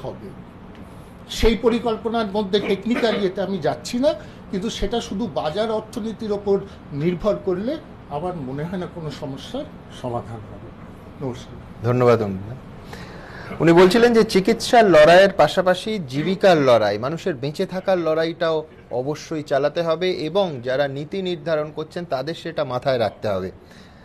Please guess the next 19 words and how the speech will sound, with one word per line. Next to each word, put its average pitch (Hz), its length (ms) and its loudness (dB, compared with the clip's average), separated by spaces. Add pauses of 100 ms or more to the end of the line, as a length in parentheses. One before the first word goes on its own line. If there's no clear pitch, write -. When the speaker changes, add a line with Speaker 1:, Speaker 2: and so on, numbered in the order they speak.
(100)
Speaker 2:
আমরা 180 180 4
ভোটের 156 460 2
আগে 196 200 4
দেখি 202 180 -4
বহু 175 320 0
রাজনৈতিক 175 720 0
দল 170 220 2 (100)
ওই 160 100 -2
ডাইরেক্ট 170 420 -2 (120)
ক্যাশ 175 340 0
ট্রান্সফারের 180 640 -2 (600)
প্রতিশ্রুতি 147 520 -8
দেন। 95 180 -6 (600)
এই 233 140 -2
রকম 214 280 -2
একটা 202 240 -4
জরুরি 180 460 -4
অবস্থার 190 540 -2
মতো 180 280 -6